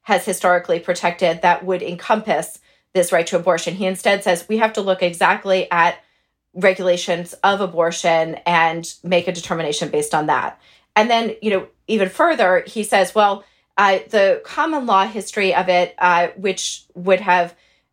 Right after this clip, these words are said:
prohibited abortion at the time of what's called quickening, which would be about the fourth month, uh, isn't as relevant as the history of what states were doing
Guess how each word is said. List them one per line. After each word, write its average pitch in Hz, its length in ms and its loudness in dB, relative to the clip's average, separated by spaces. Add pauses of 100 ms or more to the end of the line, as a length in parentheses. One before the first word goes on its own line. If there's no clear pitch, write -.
(140)
prohibited 196 640 2
abortion 180 560 -2
at 180 160 -4
the 185 60 -2
time 175 360 0
of 175 160 -2
what's 180 220 0
called 151 240 0
quickening, 226 460 -2
which 175 180 -4
would 180 120 -4
be 175 100 -2
about 170 240 2
the 180 80 -8
fourth 220 340 -2
month, 175 260 -2 (460)
uh, 180 220 4 (420)
isn't 226 420 0
as 196 220 0
relevant 185 560 0
as 180 220 0
the 185 220 2
history 202 520 -2
of 180 180 -2
what 185 200 0
states 247 480 -6
were 196 100 0
doing 175 480 2